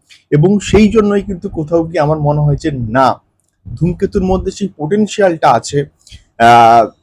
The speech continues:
চার দিনে দশ কোটি টাকার একটা বক্স অফিস কালেকশনস করা। ধূমকেতুর মধ্যে সেই পোটেনশিয়ালটা আছে যে, আহ, চাঁদের পাহাড়ের রেকর্ডকে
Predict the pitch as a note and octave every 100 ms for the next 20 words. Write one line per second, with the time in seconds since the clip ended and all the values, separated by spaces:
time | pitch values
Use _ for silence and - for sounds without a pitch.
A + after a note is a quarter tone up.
0 | _ _ _ - D3 D#3 D3+ F3 F3 C3
1 | C3+ D3 - D#3+ D#3 D#3 D3+ D#3+ D#3+ D3+
2 | B2 - C#3 C#3 A#2 A2+ - A#2+ - G#2+
3 | G2 _ _ _ _ - - F3 G#3 A3+
4 | A#3 A3+ A3 - A#3 G4 C#4+ A3+ G#3+ A#3
5 | A3 A3 G3 F3 F3+ - _ - - -
6 | _ B2 G#3+ F#3 D3 D3+ _ _ - A#2
7 | A#2 A#2 - D3+ D#3 G#3 - E3+ E3+ F3+
8 | D3 C3+ D#3+ D3+ D3 A2+